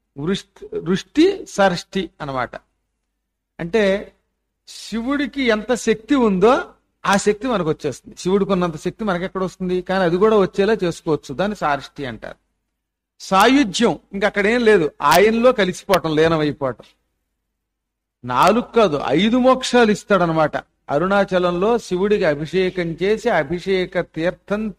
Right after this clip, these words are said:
తాగితే, తీర్థాన్ని అసహ్యించుకోకుండా తాగాలి, అభిషేకం చేసిన ఫలరసాలను. అభిషేకానికి కూడా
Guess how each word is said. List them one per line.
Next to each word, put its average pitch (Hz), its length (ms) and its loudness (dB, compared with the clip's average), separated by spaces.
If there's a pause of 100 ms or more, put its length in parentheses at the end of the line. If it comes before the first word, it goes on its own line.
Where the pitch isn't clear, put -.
(120)
తాగితే, 135 680 -2 (920)
తీర్థాన్ని 214 520 0
అసహ్యించుకోకుండా 190 720 -6
తాగాలి, 151 340 -2
అభిషేకం 160 580 -2
చేసిన 160 400 -4 (760)
ఫలరసాలను. 160 840 2 (1500)
అభిషేకానికి 220 720 -2
కూడా 202 200 0